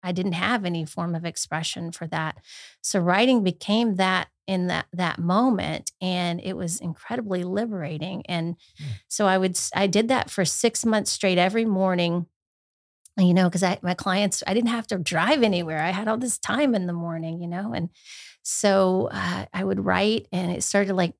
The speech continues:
Speaker 1: really small, like, I don't know, twenty minutes or so. And then it, it became thirty minutes, an hour, two hours, and I had to stop myself,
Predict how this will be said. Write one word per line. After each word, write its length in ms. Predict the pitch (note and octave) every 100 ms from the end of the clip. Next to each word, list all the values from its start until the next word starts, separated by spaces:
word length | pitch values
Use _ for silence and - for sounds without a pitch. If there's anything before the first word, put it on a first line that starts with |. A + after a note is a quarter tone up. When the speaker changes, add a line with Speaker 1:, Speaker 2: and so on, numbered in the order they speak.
| _
Speaker 1:
really 260 | B3 C#4 B3+
small, 420 | - G#3 F#3+ G3+
like, 240 | F#3+ F3 -
I 100 | G3
don't 120 | D3
know, 160 | C3 -
twenty 280 | - A3+ A3+
minutes 460 | G3 G3 G3 -
or 80 | G3+
so. 320 | F#3 - G3
And 100 | G3
then 100 | F#3+ F#3
it, 160 | G3 _
it 160 | G3+ G3 _ _ _ _
became 280 | G3+ - G3+
thirty 320 | - A3+ A3+
minutes, 380 | A3 A3+ A3 G#3+
an 80 | F#3+ -
hour, 340 | A3 A3+ A3+
two 260 | G#3+ C4+ B3+
hours, 400 | A#3 A#3 A#3+ G#3+
and 100 | F3
I 40 |
had 100 | F3
to 60 | D#3+
stop 320 | - - -
myself, 400 | G3+ - G#3